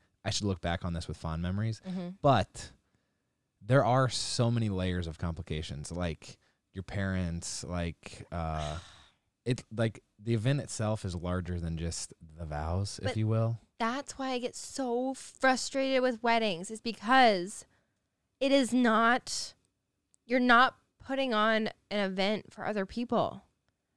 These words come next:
Speaker 2: I think that's where people get so turned around in the wedding experience, is they're like, "Oh, but my mom wants it this way, and my aunt really wants to bring her friends 'cause they've been talking about watching us getting married, and, oh, I need to wear a certain thing," or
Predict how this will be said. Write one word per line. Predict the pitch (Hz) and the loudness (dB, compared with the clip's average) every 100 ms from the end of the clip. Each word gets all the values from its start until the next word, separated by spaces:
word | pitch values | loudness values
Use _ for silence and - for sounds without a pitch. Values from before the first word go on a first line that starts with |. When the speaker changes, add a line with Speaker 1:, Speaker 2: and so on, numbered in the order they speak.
| _ | _
Speaker 2:
I | 233 | 2
think | 277 | 4
that's | 254 247 | 4 4
where | 254 233 | 4 2
people | 226 - 226 220 | 2 -8 -4 -2
get | 220 | -2
so | - 214 | 0 -2
turned | 196 - 214 202 | -2 -2 0 2
around | 170 175 202 | 2 0 0
in | |
the | 185 | 0
wedding | 165 170 190 | -2 -4 -8
experience, | - 233 220 247 240 | -8 -6 -4 -6 -8
is | 202 | -6
they're | 208 | -2
like, | 202 - | -2 0
"Oh, | 262 247 190 180 _ _ _ _ | 4 4 4 -2 _ _ _ _
but | 226 | 0
my | 254 | 2
mom | 240 226 233 | 4 4 4
wants | 226 214 | 2 0
it | 220 - | -6 -4
this | 196 - | -4 -2
way, | 180 143 - - - | -2 -2 -4 -6 0
and | 208 196 190 185 - _ _ _ | 2 2 0 -4 -10 _ _ _
my | 214 226 - | 0 0 2
aunt | 240 254 - | 2 2 2
really | 254 247 | 0 2
wants | 233 - | 0 -2
to | 226 | -4
bring | 220 214 | -4 -2
her | 214 | -4
friends | 208 - 220 208 214 | -4 0 0 0 -4
'cause | - 208 | -8 -6
they've | 202 202 | -4 -2
been | 214 | -4
talking | 202 202 226 220 | -2 -2 -2 0
about | 214 185 | 0 2
watching | 180 175 - 208 | 2 0 0 -4
us | - | -4
getting | 202 196 | -4 -2
married, | 190 175 156 151 - - - | -2 -2 -2 -6 -10 -14 -4
and, | 208 202 190 - _ _ _ _ | -2 -2 -4 -8 _ _ _ _
oh, | 226 240 240 233 - _ _ _ _ _ - | 2 4 4 2 -2 _ _ _ _ _ -4
I | 233 | 0
need | 240 233 | 0 -2
to | 226 | -4
wear | 233 226 240 | -2 2 2
a | 240 | 0
certain | - 226 226 | -4 -8 -8
thing," | 214 285 233 175 131 | -6 -2 0 -2 -2
or | 202 202 | 0 0